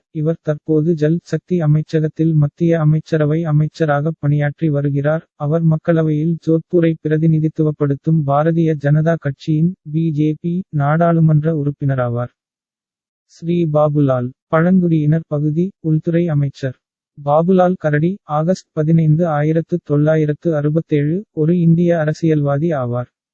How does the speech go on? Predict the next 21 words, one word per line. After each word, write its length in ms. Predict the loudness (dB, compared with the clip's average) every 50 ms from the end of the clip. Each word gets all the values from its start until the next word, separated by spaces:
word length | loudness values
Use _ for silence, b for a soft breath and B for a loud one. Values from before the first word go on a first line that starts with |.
| _ _ _ _ _ _ _ _ _ _ _ _
தற்போது 580 | -4 -4 -4 -4 _ 0 2 2 2 2 2
ராஜஸ்தான் 680 | 2 2 0 0 0 -2 -2 -2 -2 0 0 2 2
அரசாங்கத்தில் 720 | 0 0 0 -2 0 0 2 2 2 0 0 -2 -2 -2 -2 0
பழங்குடியினர் 720 | 0 0 2 2 2 2 2 2 2 2 2 2 0 0 -2
பிராந்திய 460 | -2 0 2 2 2 2 2 2 2
மேம்பாடு 520 | 2 2 2 2 2 4 4 2 2 2
மற்றும் 420 | 2 2 2 0 -2 0 0 2 2
உள்துறை 380 | 2 0 -2 -2 -2 -2 -2 -2
பாதுகாப்புத் 640 | -2 -2 0 0 0 0 0 0 -2 -2 -6 -6 -4
துறையின் 360 | -2 0 0 2 2 0 0 0
கேபினட் 360 | 0 0 0 2 2 2 0 0
அமைச்சராக 680 | 0 2 2 2 0 -2 -2 -2 -2 0 -2 -2 -4 -4
பணியாற்றி 500 | -4 -2 -2 0 0 -2 -4 -4 -4 -2
வருகிறார். 520 | -2 -2 -2 -4 -4 -4 -4 -4 -6 -6 -8 _ _ _ _ _ _ _ _ _ _ _ _ _ _ _ _ _
அவர் 260 | -4 -2 0 0 0 0
ராஜஸ்தான் 640 | 0 0 0 0 0 0 -2 -2 -2 0 0 0
சட்டப்பேரவையின் 920 | 0 -2 -4 -6 -4 -4 -6 -4 -2 -2 0 0 0 0 0 0 0 0 0 0
பன்னிரண்டாவது 800 | 2 2 2 4 4 2 2 2 2 2 2 0 0 -2 -4
ஃப்ளாசியா 600 | -6 -4 -2 0 0 0 -2 -2 -2 -2 0 2
மற்றும் 420 | 0 0 0 -2 -2 -2 -2 0 0
பதிமூன்றாவது, 880 | 0 0 2 4 4 4 4 4 2 2 2 2 0 0 -2 -2 -4 -6